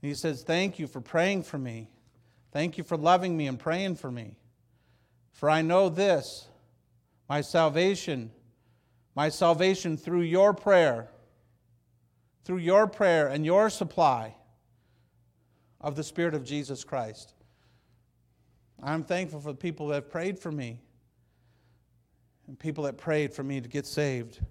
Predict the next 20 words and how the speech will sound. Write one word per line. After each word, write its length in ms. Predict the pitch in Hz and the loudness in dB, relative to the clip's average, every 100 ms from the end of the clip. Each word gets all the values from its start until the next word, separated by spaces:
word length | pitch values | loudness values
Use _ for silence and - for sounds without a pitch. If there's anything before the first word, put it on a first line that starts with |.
| _ _ _ _ _ _ _ _ _ _ _ - - _ _ _ _ _ _ _ _ _ _ _ _ _ _ _ _ - | _ _ _ _ _ _ _ _ _ _ _ -20 -20 _ _ _ _ _ _ _ _ _ _ _ _ _ _ _ _ -18
and 120 | 131 | -12
people 260 | 156 139 139 | -8 -8 -6
that 100 | 131 | -8
have 80 | |
encouraged. 640 | 123 - 143 127 117 - - _ _ _ _ _ _ _ _ _ _ _ - - - _ _ _ _ _ _ _ _ _ _ _ _ _ _ _ _ | -8 -10 -10 -8 -10 -16 -20 _ _ _ _ _ _ _ _ _ _ _ -18 -16 -16 _ _ _ _ _ _ _ _ _ _ _ _ _ _ _ _
He 140 | 165 | -4
was 140 | 160 151 | -2 0
thankful 360 | 175 170 170 | 2 2 -2
for 160 | 156 160 | -4 -4
Epaphroditus. 960 | 139 175 165 165 147 160 156 131 - - _ _ _ _ _ _ _ _ _ _ _ _ _ _ _ _ _ - | -2 0 0 0 -2 0 0 -4 -10 -16 _ _ _ _ _ _ _ _ _ _ _ _ _ _ _ _ _ -20
Epaphroditus 720 | 127 165 156 165 151 160 139 | -6 0 0 0 0 0 -2
came 240 | - 165 147 | -6 -4 -4
to 60 | |
visit 360 | 135 165 151 147 | -2 0 0 -2
him 100 | 131 | -4
when 100 | 131 | -4
he 60 | 131 | -4
was 160 | 131 | -6
in 100 | 131 | -6
prison. 520 | 123 160 139 127 117 | -4 -2 -2 -4 -10